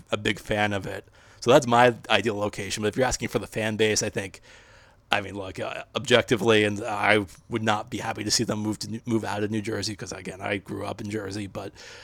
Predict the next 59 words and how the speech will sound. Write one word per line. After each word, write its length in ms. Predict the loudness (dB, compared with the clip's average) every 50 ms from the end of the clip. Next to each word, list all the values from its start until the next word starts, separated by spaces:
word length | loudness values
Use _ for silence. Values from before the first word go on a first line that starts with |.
| -20 -18 -6 0
I 20 |
mean, 120 | 2 4 4
I 80 | 4
think 200 | 4 2 -2 -2
the, 200 | -6 -10 -10 -8
the, 100 | -8 -8
the 320 | -10 -10 -8 -8 -6 -2 2
central 320 | 2 2 2 0 0 0
location 400 | 0 0 0 -2 -2 -2 -2 -4
of 60 | -4
the 80 | -6 -4
fan 220 | -4 -6 -6 -6
base 180 | -8 -6 -6 -6
would 80 | -6
be 100 | -6 -6
move 220 | -4 -2 -4 -2 -2
back 260 | -4 -6 -8 -6 -8
to 80 | -10 -10
Queens, 480 | -8 -10 -10 -10 -8 -10 -10 -12 -12 -14 -14 -16
put 220 | -4 -4 -4 -4 -4
this, 240 | -4 -2 -2 -2 -2
you 120 | -4 -6
know, 120 | -6 -4 -6
if 260 | -8 -8 -10 -12 -2
there 120 | 2 2 2
was 220 | 2 2 0 -2
a 40 | -2
s-, 260 | -4 -4 -4 -4 -4 -8 -10 _ _ _ _
spot 400 | -16 -10 -4 -2 -2 -2 -2 0
where 100 | 0 0
you 80 | 0
could 140 | 0 -4 -8
put 160 | -2 -2 -2
it 120 | -2 -2 -4
near 180 | -4 -4 -2
Citi 320 | 0 0 0 0 -2 -4 -8
Field, 500 | -6 -6 -2 0 2 2 2 0 -2 -6 -16 -20 -20 -20 -20 -20 _ -4
put, 200 | -4 -4 -2 -2
put 120 | -2 -2
a 60 | 0
stadium 360 | 0 0 0 -2 -4 -4 -6 -6
near 120 | -6 -4
Citi 260 | -2 -2 -2 -2 -4
Field 260 | -6 -6 -6 -6 -4
where 100 | -6 -6
the 60 | -8 -8
Mets 200 | -10 -10 -10 -10
play 240 | -6 -4 -4 -4
in 60 | -2 -4 -6 -6
Queens, 460 | -4 -6 -6 -4 -4 -6 -6 -8 -8
it'd 80 | -8 -8
be 100 | -8 -6
more 200 | -4 -4 -4 -2
accessible 460 | -2 0 0 0 0 -2 -2 -4 -8
to 100 | -8 -4
Long 240 | -2 -2 -2 0 2
Island 320 | 2 2 2 2 0 -2 -2
fans, 400 | -2 -2 -2 -2 -4 -4 -6 -8
which 280 | -8 -4 -4 -4 -4